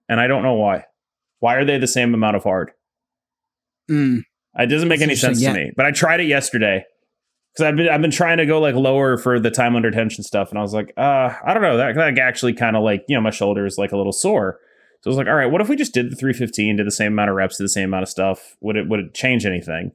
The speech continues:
Speaker 1: And it changed nothing. It changed absolutely nothing. It was just like, why,
Speaker 2: I
Speaker 1: why does it, why does that feel the same to me?
Speaker 2: I actually pause rep to end every single bench workout. Um,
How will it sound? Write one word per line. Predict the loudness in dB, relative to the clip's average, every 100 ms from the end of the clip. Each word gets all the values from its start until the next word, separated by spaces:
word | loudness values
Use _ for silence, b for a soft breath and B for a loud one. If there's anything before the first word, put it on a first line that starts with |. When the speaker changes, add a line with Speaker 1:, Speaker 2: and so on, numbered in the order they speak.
| _ _ _ _ _ -4
Speaker 1:
And | 0
it | 0
changed | 0 0 0 0
nothing. | -2 -4 -20 -20 _ _ _ _ _ _ _
It | -4
changed | 0 0 2
absolutely | 0 0 -2 -2
nothing. | -6 -10 -14 -20 -20 -10
It | -4
was | -4
just | -2 -2
like, | -2 0
why, | 0 2
Speaker 2:
I | 2
Speaker 1:
why | 2
does | 2 0
it, | -2 -2
why | 0 2
does | 2
that | -2
feel | 0 -2
the | -2
same | -2 -2
to | -4
me? | -10 -16 _ _ _ _ _ _ _ 0
Speaker 2:
I | 0
actually | 2 -2
pause | 0 -2 -2
rep | -6 -8 -10 _ -12
to | -8
end | -8
every | -8 -10
single | -10 -10 -10 -14 -16 _ _ -16
bench | -16 -14
workout. | -16 -14 -14 -16 _ _ _ _ _ -10
Um, | -8 -8 -12